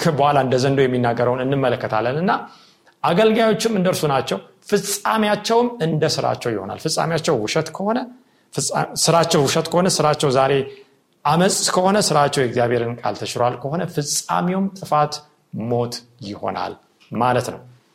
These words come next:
በተለይ አንድ ጽሑፍ እንዲህ ይላል። በአስረኛው፣ እ፣ እ፣ ማኑስክሪፕት ሪሊዝ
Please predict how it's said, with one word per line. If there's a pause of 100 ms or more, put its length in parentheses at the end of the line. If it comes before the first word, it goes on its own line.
(920)
በተለይ
አንድ
ጽሑፍ
እንዲህ
ይላል። (1120)
በአስረኛው፣ (160)
እ፣ (1300)
እ፣ (260)
ማኑስክሪፕት
ሪሊዝ